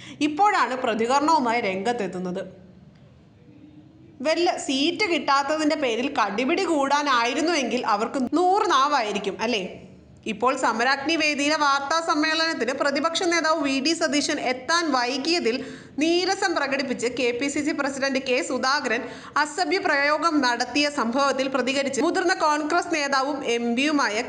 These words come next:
കെ മുരളീധരൻ രംഗത്ത് വന്നിരിക്കുകയാണ്. "എൻ്റെ സാറേ, ആറിയ കഞ്ഞി പഴങ്കഞ്ഞിയാണെന്നല്ലേ പറയുന്നത്? അതറിയത്തില്ലേ സാറിന്?" ഇതൊക്കെ മുഖ്യധാരാ മാധ്യമങ്ങൾ തുടങ്ങി എന്തിനധികം പറയുന്നു. ദാ ഇങ്ങ് സോഷ്യൽ മീഡിയ ഉൾപ്പെടെ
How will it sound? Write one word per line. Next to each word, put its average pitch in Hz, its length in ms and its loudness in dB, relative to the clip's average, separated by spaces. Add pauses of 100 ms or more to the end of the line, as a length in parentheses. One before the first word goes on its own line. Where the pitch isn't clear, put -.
കെ 277 100 2
മുരളീധരൻ 254 680 0
രംഗത്ത് 214 420 0
വന്നിരിക്കുകയാണ്. 190 760 -2 (800)
"എൻ്റെ 277 280 -2
സാറേ, 196 640 0 (960)
ആറിയ 302 400 4
കഞ്ഞി 220 280 -2
പഴങ്കഞ്ഞിയാണെന്നല്ലേ 240 1300 0
പറയുന്നത്? 208 580 -2 (260)
അതറിയത്തില്ലേ 277 640 0
സാറിന്?" 214 680 -2 (460)
ഇതൊക്കെ 370 300 2
മുഖ്യധാരാ 320 680 0
മാധ്യമങ്ങൾ 262 600 2
തുടങ്ങി 254 320 0
എന്തിനധികം 254 680 0
പറയുന്നു. 220 380 0
ദാ 254 160 0
ഇങ്ങ് 277 220 -2
സോഷ്യൽ 349 460 0
മീഡിയ 381 280 2
ഉൾപ്പെടെ 254 580 -2